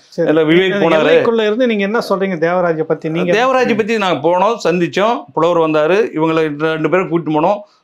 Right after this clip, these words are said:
Speaker 2: அஹ், அப்படின்றத சொல்லிட்டு இன்னைக்கு தான் சதாசிவன்ற பேர் கூட உங்ககிட்ட தான் இன்னைக்கு தான் முதல் முறையா பதிவு பண்றேன்.
Speaker 1: ம், ம், ம்.
Speaker 2: ஏன்னா யாரை எல்லாத்தையும் நான் வெளிப்படுத்த வேண்டியதுல தான் நான் இது உள்ள நினைச்சேன். ஒரு இக்கட்டான சூழ்நிலை அவங்கள உருவாக்க,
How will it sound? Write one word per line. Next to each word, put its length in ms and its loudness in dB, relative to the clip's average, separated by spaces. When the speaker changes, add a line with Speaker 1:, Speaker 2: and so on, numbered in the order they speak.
Speaker 2:
அஹ், 60 -2
அப்படின்றத 680 0
சொல்லிட்டு 240 0
இன்னைக்கு 280 0
தான் 140 0
சதாசிவன்ற 600 0
பேர் 100 2
கூட 160 -2
உங்ககிட்ட 580 0
தான் 100 0
இன்னைக்கு 220 0
தான் 100 0
முதல் 260 0
முறையா 160 0
பதிவு 240 -2
பண்றேன். 300 -10
Speaker 1:
ம், 120 -10
ம், 380 -12
ம். 60 -4
Speaker 2:
ஏன்னா 340 0
யாரை 320 2
எல்லாத்தையும் 280 2
நான் 120 0
வெளிப்படுத்த 420 0
வேண்டியதுல 400 2
தான் 160 2
நான் 180 0
இது 120 2
உள்ள 340 2
நினைச்சேன். 380 0
ஒரு 400 2
இக்கட்டான 400 2
சூழ்நிலை 440 2
அவங்கள 280 0
உருவாக்க, 480 2